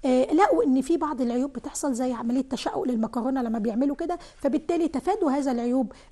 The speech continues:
بإمرار تيار من الهواء النقي. الهواء ده بيكون خالي من البكت-، البكتيريا، بيبقى م-، بيتمرر على مرشحات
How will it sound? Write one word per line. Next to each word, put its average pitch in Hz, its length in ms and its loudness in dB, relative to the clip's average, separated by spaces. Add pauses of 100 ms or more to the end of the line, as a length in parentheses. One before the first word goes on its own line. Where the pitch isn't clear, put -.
بإمرار 269 420 0
تيار 269 460 -2
من 269 180 0
الهواء 262 420 -2
النقي. 285 500 0 (340)
الهواء 269 340 2
ده 294 180 2 (280)
بيكون 254 240 -2
خالي 247 240 -2
من 226 100 0
البكت-، - 340 -4
البكتيريا، 320 520 0 (340)
بيبقى 294 500 2 (220)
م-، 247 180 4
بيتمرر 370 800 0
على 285 340 2 (180)
مرشحات 262 560 -2